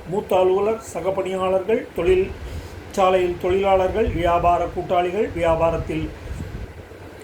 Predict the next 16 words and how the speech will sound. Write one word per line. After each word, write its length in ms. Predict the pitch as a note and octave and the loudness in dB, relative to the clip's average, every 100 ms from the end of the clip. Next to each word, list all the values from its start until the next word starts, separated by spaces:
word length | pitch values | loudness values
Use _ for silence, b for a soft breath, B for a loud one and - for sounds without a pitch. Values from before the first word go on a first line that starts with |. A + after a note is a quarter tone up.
| - | -12
புதிய 260 | - A3 A3 F#3+ | -4 2 4 4
ஒப்பந்தங்கள் 680 | F3 E3+ G3 F#3 F3 E3+ D#3 | 2 0 0 0 0 0 0
பெறும் 220 | F3 E3+ | -2 -2
பொழுது 300 | E3+ F#3 C#4 - - | -2 -2 -4 -6 -4
அவர்களுடைய 640 | D#3 B3 B3 B3+ B3+ A#3+ | 0 2 4 4 4 2
கருத்துக்களையும், 720 | A3+ A3+ A#3+ - G#3+ G#3 A#3+ - - - - - - - | 2 -2 -4 -4 -2 -2 -4 -8 -16 -18 -18 -18 -18 -2
வியாபார 400 | F#3+ G3 G3 F#3+ F3+ | 4 4 4 4 2
மந்தம், 440 | F3+ F3 F#3 G3+ - - - - - | -2 -2 -4 -4 -12 -20 -20 -18 -6
தொழில் 320 | G3+ G#3 G3+ | 0 2 0
முடக்கம், 460 | F3 E3+ E3+ F3+ F#3 - - - - - - - - - | 0 -2 -2 -4 -4 -12 -20 -20 -20 -18 -18 -16 -18 -6
பொருளாதார 640 | F#3+ G#3 A3 G#3+ F#3+ F3+ F3+ F3 | 0 6 6 6 2 2 0 -2
முன்னேற்றம் 480 | E3+ F3+ E3 F3 E3+ | -6 -6 -4 -6 -6
ஆகியவற்றையெல்லாம் 840 | E3+ G#3 A3 G#3 G#3+ G3+ G3+ G#3 G3 | -4 0 0 0 -4 -2 -2 -2 -2
கருத்தில் 440 | F#3 F#3 - F3+ | 0 0 0 -2
கொண்டு 260 | F3+ F3+ A3 - | -2 0 2 2
அவர்கள் 400 | E3 A3 A#3+ A3+ | 2 0 2 0